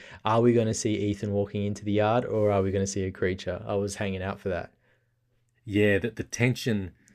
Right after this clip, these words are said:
Speaker 2: building up to that as he's walking towards the C C T V.
Speaker 1: Yeah.
Speaker 2: I just thought even, uh, not that it was anything spectacular, but even the framing of seeing him walking into that shot and then you see the,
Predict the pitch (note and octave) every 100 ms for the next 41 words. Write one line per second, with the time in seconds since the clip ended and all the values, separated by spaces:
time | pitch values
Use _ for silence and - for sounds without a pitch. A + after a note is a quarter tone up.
0 | _ - G#2 F#2 F2+ F#2+ - - F2 E2
1 | - G#2+ G2 - F#2+ E2+ F2+ F#2 - F2+
2 | D#2+ F2 E2+ F2 - F#2 F#2 - - F#2+
3 | - F2+ F2+ F2+ E2+ - - A2 G#2+ G#2+
4 | F#2+ A#2 G#2 G2 F#2+ F2+ F2 _ _ _
5 | _ _ _ _ _ _ - - D#3+ -
6 | - - - _ _ - A#2+ F2+ - F2+
7 | F#2 F2+ F2 D#2 F#2 - A2 A2 F#2+ F2
8 | F2+ G2 G2 F#2 - G2+ G2 F#2+ F#2 F2
9 | - G2 F2+ F2 F2+ E2+ - F2+ F2 E2+
10 | - F#2 E2 F#2+ F#2 F2+ - G2 F#2 F2